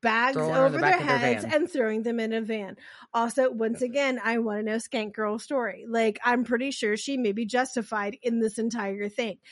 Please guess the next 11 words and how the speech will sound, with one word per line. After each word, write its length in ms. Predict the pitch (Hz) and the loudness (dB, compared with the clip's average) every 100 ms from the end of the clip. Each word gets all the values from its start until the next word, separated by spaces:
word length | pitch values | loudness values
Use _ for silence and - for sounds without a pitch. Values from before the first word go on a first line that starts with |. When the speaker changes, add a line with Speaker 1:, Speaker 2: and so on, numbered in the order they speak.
| - - | -20 -6
Speaker 1:
You 200 | 233 247 | 4 4
killed 360 | 247 - 202 202 | 4 0 -4 0
her 160 | 240 240 | 0 2
father. 500 | 262 262 220 208 240 - | 2 2 0 -6 -12 -20
She 300 | - 277 269 | -6 -4 2
is 120 | 254 - | 2 2
after 340 | 254 208 - | -2 -2 -4
you 300 | 233 214 208 | -4 0 -2
in 260 | 208 202 208 | -2 -4 -2
revenge. 640 | 226 262 233 202 - - - _ _ _ _ _ _ _ | 0 0 0 -4 -12 -16 -20 _ _ _ _ _ _ _
Speaker 2:
Yeah. 120 | 254 | -8